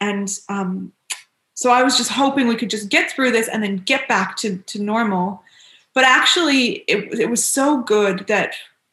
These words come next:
we, uh, took the time to learn these tools and to learn to interact with each other differently and to better understand e-, each other's underlying psychology. Um,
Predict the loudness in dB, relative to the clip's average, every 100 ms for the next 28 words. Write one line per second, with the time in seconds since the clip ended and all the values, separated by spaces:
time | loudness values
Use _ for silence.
0 | _ -6 -4 -2 -2 -4 -8 -14 _ _
1 | _ _ _ _ _ _ _ -6 -4 -4
2 | -6 -10 _ _ _ _ -10 -4 -2 -2
3 | -2 0 0 -2 -4 -2 -2 -2 -2 -4
4 | -6 -6 0 0 0 -2 -8 -18 -20 _
5 | -6 -2 -2 -2 -4 -4 -4 -4 -2 -4
6 | -4 -8 -6 -6 -6 -6 -8 -8 -8 -6
7 | -4 -6 -6 -4 -2 -2 -2 -2 -4 -4
8 | -2 0 -2 -6 _ _ _ _ -20 -8
9 | -4 -2 0 0 0 -2 -2 0 0 0
10 | -2 -6 -6 -4 -2 -2 -2 -2 -2 -6
11 | _ _ _ _ _ 0 0 -2 -6